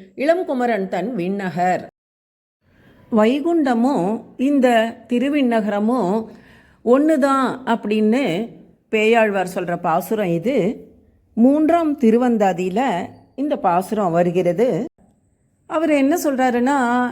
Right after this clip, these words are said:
இந்த பக்தர்களுக்கு அருள் புரியறதுக்காகவே வைகுண்டத்துல இருக்கிற பெருமாள் வேங்கடத்துல, திருப்பார்கடல்ல, ஸ்ரீரங்கத்துல, திருவிண்ணகரமாகிய இந்த உப்பிலியப்பன் கோவில்ல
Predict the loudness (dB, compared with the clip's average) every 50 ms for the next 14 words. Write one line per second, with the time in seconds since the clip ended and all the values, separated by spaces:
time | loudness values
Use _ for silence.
0 | -4 0 0 2 4 4 4 4 4 2 0 0 -2 -2 0 0 0 0 0 0
1 | -2 -2 0 0 0 0 -2 -2 -2 -2 0 0 0 0 0 0 2 2 2 2
2 | 0 -2 0 2 2 2 2 0 2 2 4 4 4 4 0 -2 -4 -10 -20 -20
3 | -16 _ 0 2 2 4 4 2 2 4 4 2 2 2 0 2 2 2 2 0
4 | 0 0 0 0 0 0 0 2 2 4 4 4 4 4 2 2 -2 -6 -12 -20
5 | -20 _ -8 -4 -2 0 0 0 2 2 2 0 0 0 -2 -2 0 0 2 2
6 | 2 0 -2 -4 -8 -14 -20 -12 _ -2 0 0 0 0 2 4 4 4 2 0
7 | 0 0 2 2 2 2 0 0 0 0 0 0 -2 -4 -8 -14 -20 _ -18 -8
8 | -4 -2 -2 0 0 0 0 0 0 0 0 0 -2 0 0 2 0 0 -2 -6
9 | -10 -20 -20 _ _ _ _ _ -2 0 2 2 2 2 4 4 4 4 4 2
10 | 2 0 0 2 2 2 2 2 2 2 2 0 0 -2 -2 0 2 4 4 4
11 | 2 0 -2 -2 0 2 2 2 0 0 -2 -2 0 0 0 2 2 0 0 2
12 | 2 4 4 4 2 0